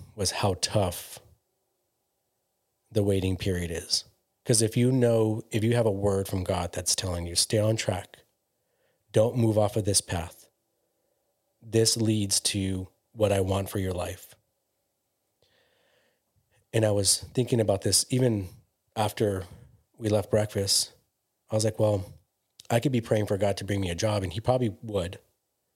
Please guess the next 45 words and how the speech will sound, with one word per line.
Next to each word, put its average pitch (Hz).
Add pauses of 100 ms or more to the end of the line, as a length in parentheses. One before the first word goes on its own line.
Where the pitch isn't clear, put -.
(200)
'cause 98
I'm 90
asking 110
for 85
it. - (640)
And 107
I 107
can 104
choose 113
to 104
go 101
and 98
take 104
something 98
and 95
then 92
kind 95
of 90 (560)
put 117
my 101
business 95
as 85
a, 87 (840)
kind 90
of, -
like, -
a -
side -
piece 113
and 95
not 98
worry 104
about 123
it. 131
But - (1120)
am 107
I 104
f-, - (180)
really 117
living 101
in 95 (680)
what 95
God 90 (720)
has -
called 92